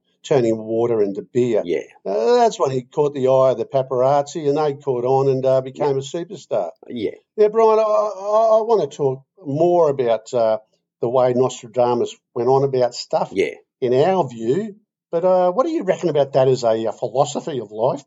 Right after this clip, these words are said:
Speaker 1: Brian?
Speaker 2: Uh, well, you make up some very, very, very good points there, Brian. Now, uh, Nostradamus, uh, he, uh, like Michelangelo, were, uh, into petrol sniffing.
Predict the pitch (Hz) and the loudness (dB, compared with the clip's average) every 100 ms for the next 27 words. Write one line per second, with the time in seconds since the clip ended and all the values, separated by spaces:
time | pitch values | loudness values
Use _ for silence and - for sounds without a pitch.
0 | - 180 139 107 95 - _ _ - - | -2 0 0 -2 -6 -12 _ _ -20 -20
1 | - - 190 165 160 175 165 170 185 208 | -20 -8 0 2 4 4 4 4 2 2
2 | 139 90 - 85 80 90 95 82 76 73 | 2 0 -4 -10 -4 0 2 2 -2 0
3 | 92 87 76 69 87 87 85 82 - 92 | 2 2 0 -2 0 0 -2 -6 -6 -8
4 | 87 78 101 101 120 135 147 160 165 165 | -6 -6 -2 -2 0 -2 -2 -4 -4 -4
5 | 165 170 185 185 - 104 - 92 104 107 | -4 -4 -2 -2 -2 -2 0 0 2 2
6 | 113 113 - 110 110 113 123 131 123 92 | 0 -2 -2 0 2 2 0 0 2 0
7 | 87 82 90 87 95 98 95 87 101 110 | 0 0 -2 -2 -2 -4 -2 0 0 0
8 | 110 107 107 107 101 _ _ - 101 110 | 0 0 2 2 -2 _ _ -8 0 4
9 | 107 107 107 107 110 - 147 104 - 147 | 4 4 4 4 2 -2 -2 -4 0 0
10 | 139 87 - 104 - 71 | 0 -6 -4 -6 -6 -8